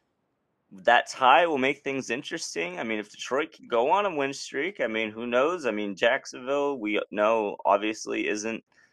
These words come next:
playing very good football at all. I mean, Detroit seems like they're playing at least decent football. They're just, they couldn't get, they couldn't get the win. They finally got that win.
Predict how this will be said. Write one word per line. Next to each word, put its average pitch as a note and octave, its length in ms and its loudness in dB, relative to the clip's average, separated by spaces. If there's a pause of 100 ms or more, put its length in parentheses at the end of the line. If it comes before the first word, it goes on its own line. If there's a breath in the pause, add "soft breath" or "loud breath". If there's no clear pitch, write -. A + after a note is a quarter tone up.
(240 soft breath)
playing A2+ 480 0
very A#2 240 2
good A2+ 220 0
football A#2 500 4
at G2+ 40 6
all. C#3+ 480 6
I G#2 60 -4
mean, F#2+ 180 -6
Detroit A#2+ 480 -4
seems B2+ 560 -8
like A#2 200 0
they're F2 160 -4
playing A2+ 480 -2
at D2+ 120 -2
least A2+ 360 -6
decent A#2 440 -8
football. E3 540 -2
They're G2 200 0
just, F2+ 400 -6 (140)
they F#2 100 -10
couldn't A2 400 -8
get, G#2 180 -2 (120)
they E2+ 120 -8
couldn't A2+ 280 -12
get A2+ 140 -12
the G2 80 -6
win. A2 280 -2
They G2+ 180 -4
finally F#2 240 0
got F#2+ 200 2
that E2 180 2
win. A2+ 280 -2